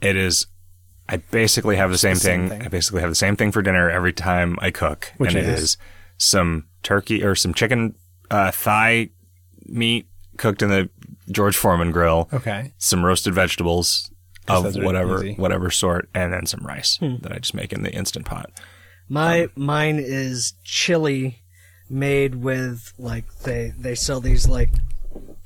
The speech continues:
Speaker 1: Cans
Speaker 3: uh,
Speaker 1: of chili?
Speaker 3: <laughs> Well, no, the, I, I, well, I do use, of course, canned chili beans, but, uh, it, it's, they sell those trays of, like, uh,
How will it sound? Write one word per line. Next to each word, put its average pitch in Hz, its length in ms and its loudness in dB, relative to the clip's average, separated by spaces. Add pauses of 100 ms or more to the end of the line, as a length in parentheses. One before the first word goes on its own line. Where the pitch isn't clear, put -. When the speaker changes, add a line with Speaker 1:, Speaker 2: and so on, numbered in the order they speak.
(580)
Speaker 1:
Cans 98 340 2
Speaker 3:
uh, - 20 0
Speaker 1:
of 80 60 -2
chili? 107 340 2 (180)
Speaker 3:
<laughs> 175 180 0
Well, 196 180 6
no, 190 140 4 (520)
the, 170 260 2
I, 175 160 2 (100)
I, 165 100 4
well, 170 200 4
I 165 140 4
do 160 140 0
use, 160 260 2
of 123 120 -8
course, 143 300 0
canned 131 460 -2
chili 156 280 0
beans, 117 380 -6
but, 131 340 -2
uh, 151 100 -4 (120)
it, 139 180 -6 (140)
it's, 143 300 -4
they 143 220 -2
sell 160 280 0
those 147 220 -2
trays 156 460 0
of, 143 120 -2
like, 131 340 -4
uh, 123 180 -6